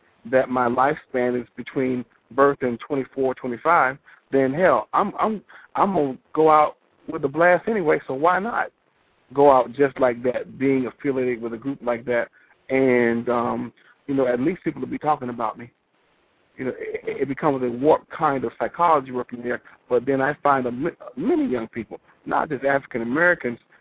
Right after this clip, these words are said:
because the gang affiliation issue has something, uh, is something that actually has eluded us, uh, over, over time in America for quite a long time, and yet now that is changing.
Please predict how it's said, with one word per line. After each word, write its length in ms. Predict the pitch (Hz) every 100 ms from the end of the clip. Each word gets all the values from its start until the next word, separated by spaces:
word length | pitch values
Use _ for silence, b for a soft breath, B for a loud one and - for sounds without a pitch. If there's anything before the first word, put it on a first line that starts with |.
| _
because 460 | 143 - 135 135 131 _ _ _
the 60 | 127
gang 340 | 117 165 247
affiliation 720 | 196 - 160 139 131 123 - 117
issue 400 | 120 - 123 120 B B - 113 123
has 220 | 147 131 -
something, 280 | 160 151 - - _ -
uh, 80 | -
is 180 | 160 208
something 220 | 180 143 127
that 140 | 131
actually 240 | - 135
has 120 | 127 117 117
eluded 340 | 175 240 147
us, 180 | 127 117 _ _ _ _ _ 131
uh, 100 | 123
over, 240 | 143 139 131
over 240 | 131 123
time 300 | - 180 156
in 80 | 135
America 320 | 131 131 117
for 100 | 117
quite 260 | - - 156
a 40 |
long 340 | 117 123 190 220
time, 300 | - 113 113
and 80 | 117
yet 140 | 107
now 340 | 123 160 139 - b -
that 120 | 120
is 80 | 104 -
changing. 400 | 185 165 113 92